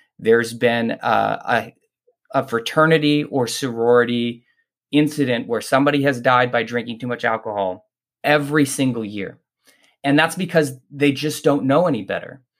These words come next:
They don't know that if I chug this bottle of vodka, I'm chugging poison. There's a reason it's called alcohol poisoning, right? And a number that many people are familiar with, point zero eight,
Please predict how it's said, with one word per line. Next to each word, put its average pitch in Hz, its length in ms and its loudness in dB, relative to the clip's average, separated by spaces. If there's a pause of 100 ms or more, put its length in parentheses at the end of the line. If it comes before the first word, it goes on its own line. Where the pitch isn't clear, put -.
(260)
They 120 100 2
don't 147 240 4
know 170 220 4
that 135 160 4
if 120 140 0
I 117 100 2
chug 151 400 0
this 135 200 -2
bottle 127 480 0
of 120 220 -4
vodka, 123 440 0
I'm 170 200 2
chugging 175 380 0
poison. 151 580 -4
There's 113 180 -4
a 139 100 0
reason 185 340 -2
it's 170 140 -2
called 151 260 0
alcohol 139 680 2
poisoning, 123 960 -2
right? 107 420 -2 (480)
And 147 440 4
a 151 100 4
number 180 440 4
that 156 220 4
many 156 320 2
people 165 400 0
are 127 80 2
familiar 127 580 -2
with, 101 420 -6 (420)
point 147 300 0
zero 131 440 2
eight, 110 380 -6